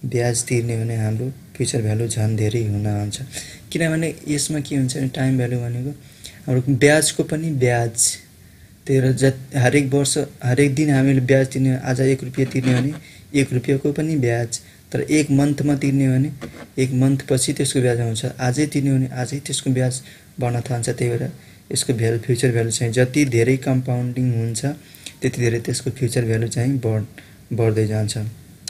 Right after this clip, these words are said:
अब कन्टिन्युसलीमा हामीले हेरौँ, कन्टिन्युसलीमा हेरौँ, कन्टिन्युसलीको चाहिँ हाम्रो छुट्टै फर्मुला हुन्छ, त्यो फर्मुलाबाट हामीले यो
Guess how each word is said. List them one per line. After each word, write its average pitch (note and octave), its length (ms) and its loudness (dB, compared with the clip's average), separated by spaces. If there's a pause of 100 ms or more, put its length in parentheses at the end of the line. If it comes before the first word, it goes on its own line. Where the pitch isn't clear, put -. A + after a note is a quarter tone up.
(540)
अब B2+ 180 -2
कन्टिन्युसलीमा D3 800 2
हामीले C3 420 4
हेरौँ, B2 200 0 (560)
कन्टिन्युसलीमा D3 760 2
हेरौँ, B2+ 280 2 (380)
कन्टिन्युसलीको C#3 600 4
चाहिँ C3+ 240 2
हाम्रो B2+ 140 4
छुट्टै - 360 0
फर्मुला A#2 360 -2
हुन्छ, A2+ 220 -4
त्यो B2+ 180 -2
फर्मुलाबाट A#2+ 500 -2
हामीले A#2 400 -4
यो C#3 140 2